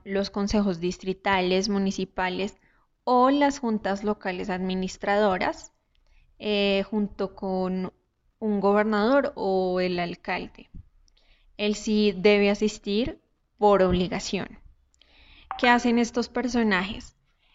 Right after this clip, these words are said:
Lo que deben hacer es realizar dos sesiones a la petición que hagan los ciudadanos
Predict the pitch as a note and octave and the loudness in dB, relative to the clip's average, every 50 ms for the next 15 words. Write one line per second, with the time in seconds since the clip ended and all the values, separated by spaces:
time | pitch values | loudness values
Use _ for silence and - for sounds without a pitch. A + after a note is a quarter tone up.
0 | _ _ - G#3 G#3+ A3+ G#3+ A3 A3 - A#3+ A3+ G#3+ G#3+ G#3+ G#3 G3 - F#3+ A3 | _ _ -6 0 2 2 2 0 -2 -2 0 2 4 4 4 4 2 2 2 4
1 | G#3+ A3 G#3+ G#3+ A3+ B3 A#3+ - A#3+ A3+ C#4 E4 E4 - - _ - G3 G3+ G3 | 4 4 4 2 2 0 0 0 2 2 2 0 -2 -6 -16 _ -6 -4 -2 0
2 | G3 F#3+ F#3+ F#3 F#3 F#3+ F#3+ - - - - G#3 G#3 G#3+ A3 A3 G#3+ - A#3 G3 | 0 0 0 0 0 0 -2 -6 -12 -16 -8 -4 -2 0 0 0 2 4 4 4
3 | G3+ F#3+ F#3 F#3 F#3 F3+ - F#3+ F#3+ - - A3 A3 G#3+ G3+ G3 G3+ A#3+ D#4+ - | 4 2 0 0 0 0 -2 -4 -4 -2 0 0 2 2 2 0 -2 -4 -6 -8
4 | - - _ _ _ _ _ _ _ - G#3+ G#3+ A3+ A#3 A#3+ A#3+ - A#3 A#3 - | -12 -20 _ _ _ _ _ _ _ -4 -2 -2 0 -2 -2 -4 -6 -8 -6 -8
5 | A#3+ A#3 - A#3 A3 G#3+ G#3+ G#3+ - A#3 G#3+ G#3+ G#3 - - - _ _ - G3+ | -8 -8 -4 -4 -2 -2 -2 -2 -2 -2 0 0 0 -2 -6 -12 _ _ -8 -8
6 | G3 F#3 F#3 F3+ F3+ F3+ F#3 F#3 F#3 - - F#3+ F#3 F#3 F#3 G3 G#3 G#3+ G3+ F#3+ | -6 -6 -6 -8 -8 -6 -6 -6 -6 -4 -2 0 2 2 4 4 4 4 4 2
7 | F3+ F#3 G#3+ C#4+ - - - - | 2 0 -2 -2 -2 -4 -8 -12